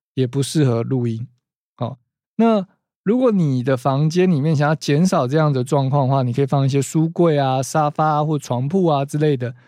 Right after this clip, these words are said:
比较容易吸住声音的一些家具，可以让你房间的声音更好一点。像我们就会有那种去，比如说看，不知道你有没有租屋的经验，如果你有租屋的经验，你会发现一个空荡荡的房间里面回音特别大声，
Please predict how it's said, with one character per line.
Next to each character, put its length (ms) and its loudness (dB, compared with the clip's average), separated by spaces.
比 100 -8
较 160 2
容 200 2
易 40 2
吸 280 -4
住 180 0
声 240 -2
音 200 2
的 160 0
一 40 -2
些 160 -2
家 300 -2
具， 280 -10
可 100 -2
以 60 4
让 260 2
你 80 -2
房 240 -2
间 140 2
的 60 0
声 140 -2
音 240 -2
更 220 0
好 240 -8
一 60 -8
点。 180 -12
像 160 2
我 40 4
们 140 2
就 280 2
会 240 0
有 240 -2
那 120 0
种 300 -2
去， 520 -2
比 80 -10
如 20 -4
说 120 2
看， 440 -2
不 80 -4
知 60 2
道 80 2
你 60 4
有 60 2
没 40 2
有 40 0
租 280 0
屋 80 2
的 140 0
经 240 -6
验， 180 -4
如 100 0
果 120 2
你 80 4
有 120 2
租 160 -2
屋 120 0
的 120 2
经 140 -4
验， 120 0
你 60 0
会 60 0
发 180 0
现 140 0
一 80 -2
个 100 0
空 300 0
荡 180 2
荡 100 2
的 40 2
房 220 -4
间 120 -2
里 40 -2
面 120 -2
回 220 -4
音 160 2
特 240 -2
别 160 -6
大 240 -8
声， 240 -14